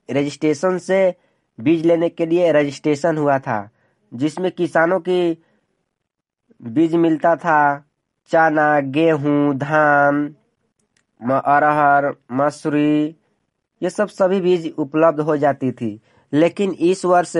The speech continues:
समय पर नहीं मिलने से काफ़ी किसान परेशान है।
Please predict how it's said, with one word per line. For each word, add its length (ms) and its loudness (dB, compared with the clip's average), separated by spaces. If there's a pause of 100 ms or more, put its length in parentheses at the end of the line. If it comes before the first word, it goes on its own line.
(360)
समय 360 0
पर 220 0
नहीं 280 0
मिलने 340 0
से 400 0 (280)
काफ़ी 320 0
किसान 420 -2
परेशान 520 -2
है। 340 -12